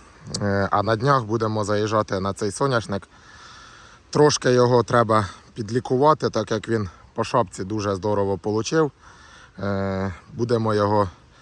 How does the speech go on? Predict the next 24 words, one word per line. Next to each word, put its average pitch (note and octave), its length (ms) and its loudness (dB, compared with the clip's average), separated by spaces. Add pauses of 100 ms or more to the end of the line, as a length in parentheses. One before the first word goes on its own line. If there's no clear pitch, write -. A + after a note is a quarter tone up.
(440)
лікувати A#2 540 2
євростімом C3+ 800 2 (140)
від B2 160 -4
Євросем C3+ 580 0
препаратом, B2 600 0
покажу A#2 460 -2
вам A2 220 0
згодом. G#2 480 -2 (720)
І D#3 100 0
будемо B2+ 420 0
вже G2+ 140 -2
вносити A2 500 -2
сюди A2+ 420 -4 (180)
фунгіцид. A2+ 800 0 (180)
Перший, G2+ 480 -2 (880)
перший C#3 380 2
етап A#2+ 280 2
внесення A2 440 -2
фунгіциду G2+ 640 -4
буде. E2 320 -6 (120)
Ну, D3+ 220 2
а A2+ 100 6
так A#2+ 280 2
то, G2 220 -2